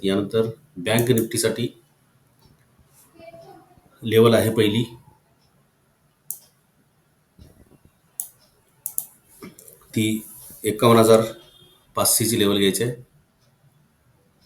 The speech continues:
एकावन्न हजार पाचशे ही लेवल घ्यायची आहे. आणि यानंतर दुसरी लेवल आहे ती एकावन्न हजार शंभर ही लेवल घ्यायची आहे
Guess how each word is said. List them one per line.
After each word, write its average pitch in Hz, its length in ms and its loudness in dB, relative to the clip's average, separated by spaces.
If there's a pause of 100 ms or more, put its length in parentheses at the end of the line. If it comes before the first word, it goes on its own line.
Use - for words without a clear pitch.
(640)
एकावन्न 104 300 -4
हजार 101 240 -2 (1080)
पाचशे 98 680 0 (500)
ही 101 100 -2
लेवल 95 200 0
घ्यायची 95 280 -2
आहे. 110 100 -2 (500)
आणि 107 320 -4 (480)
यानंतर 107 340 -2
दुसरी 113 340 0
लेवल 104 180 2
आहे 101 100 0
ती - 180 -6
एकावन्न 110 320 -2
हजार 110 180 0
शंभर 104 440 -2 (420)
ही 107 80 -4
लेवल 90 220 0
घ्यायची - 300 -12
आहे - 60 -20